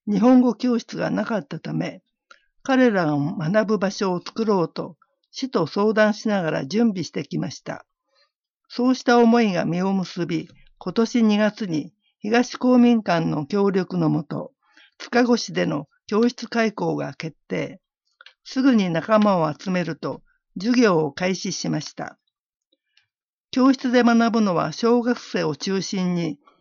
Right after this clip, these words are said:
年齢も日本語能力も異なる多様な国籍の生徒たち。日本語が伝わらないときは、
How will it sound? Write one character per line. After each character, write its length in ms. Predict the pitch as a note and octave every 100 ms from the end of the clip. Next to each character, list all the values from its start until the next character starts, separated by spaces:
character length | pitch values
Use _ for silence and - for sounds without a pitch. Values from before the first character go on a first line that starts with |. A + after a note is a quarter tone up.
| _ _ G3
年 280 | G#3 A#3
齢 220 | A#3 A3+ A3
も 240 | G#3+ G3+
日 160 | F#3 F#3+
本 220 | A#3 B3
語 120 | B3
能 220 | A#3+ A#3+
力 300 | G3+ E3+ F3+
も 180 | D#3+ C#3+
異 240 | E3 G#3 G3
な 140 | F#3+
る 160 | D#3 C#3 _ _ _ -
多 140 | G3
様 260 | G3 A#3+ A#3+
な 160 | A#3
国 160 | - G#3 -
籍 300 | A3 G#3+ G#3
の 120 | F#3+
生 260 | - G3+
徒 140 | D#3+ C#3
た 140 | F3
ち。 240 | - - - _ _ _ _ _ - _ _ _
日 100 | G3+
本 180 | G3 C4
語 180 | B3+ B3
が 140 | A#3+
伝 280 | A#3+ - A3
わ 80 | A3+
ら 140 | A3
な 140 | A3 G#3+
い 100 | G#3
と 140 | G#3
き 120 | -
は、 260 | F3+ D3 E3+